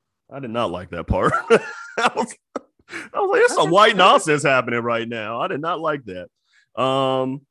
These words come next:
Speaker 2: You, okay, you make a valid point.
Speaker 1: um,
Speaker 2: Spend a lot of time in the Dakotas, do you?
Speaker 1: I don't. I mean, that's
Speaker 2: You,
Speaker 1: beside the point.
Speaker 2: you
Speaker 1: I just,
Speaker 2: appre-,
Speaker 1: I'm
Speaker 2: <laughs> you,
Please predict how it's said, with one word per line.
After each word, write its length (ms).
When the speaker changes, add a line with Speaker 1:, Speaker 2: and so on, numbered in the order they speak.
Speaker 2:
You, 220
okay, 200
you 140
make 160
a 20
valid 260
point. 260
Speaker 1:
um, 1300
Speaker 2:
Spend 180
a 40
lot 140
of 60
time 220
in 60
the 80
Dakotas, 380
do 80
you? 140
Speaker 1:
I 120
don't. 560
I 80
mean, 180
that's 180
Speaker 2:
You, 60
Speaker 1:
beside 380
the 80
point. 420
Speaker 2:
you 80
Speaker 1:
I 60
just, 180
Speaker 2:
appre-, 100
Speaker 1:
I'm 160
Speaker 2:
<laughs> 40
you, 300